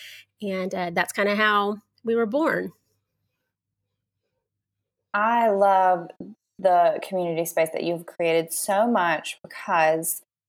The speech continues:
Speaker 2: when we were in kinda training for the first time we were leaving to come overseas, um, we were told that, you know, expats go deep fast. You know,
Speaker 1: Yes.
Speaker 2: we know that we're here for a limited amount of time.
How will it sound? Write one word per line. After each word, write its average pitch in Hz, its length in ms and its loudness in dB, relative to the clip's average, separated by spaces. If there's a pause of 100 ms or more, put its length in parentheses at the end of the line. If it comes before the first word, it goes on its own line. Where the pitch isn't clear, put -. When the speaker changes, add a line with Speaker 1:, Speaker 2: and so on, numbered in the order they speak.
(1000)
Speaker 2:
when 190 260 2
we 196 160 2
were 247 180 2
in 185 480 0
kinda 180 240 -6
training 160 640 0
for 165 220 2
the 160 120 -2
first 165 320 0
time 180 200 0
we 170 120 0
were 165 320 0
leaving 170 340 0
to - 120 -12
come 165 160 -8
overseas, 156 840 -2 (420)
um, 156 640 0 (380)
we 190 200 2
were 170 320 2
told 165 360 2
that, 160 160 -2
you 175 100 0
know, 147 220 0 (220)
expats 208 840 0
go 170 260 2
deep 165 300 -2 (240)
fast. - 600 -6
You 196 160 -6
know, 180 180 4
Speaker 1:
Yes. 165 80 2
Speaker 2:
we 165 100 2
know 160 220 4
that 196 160 2
we're 220 100 2
here 196 280 4
for 196 140 2
a 190 60 4
limited 180 360 0
amount 202 200 -2
of 208 80 -8
time. 170 540 -4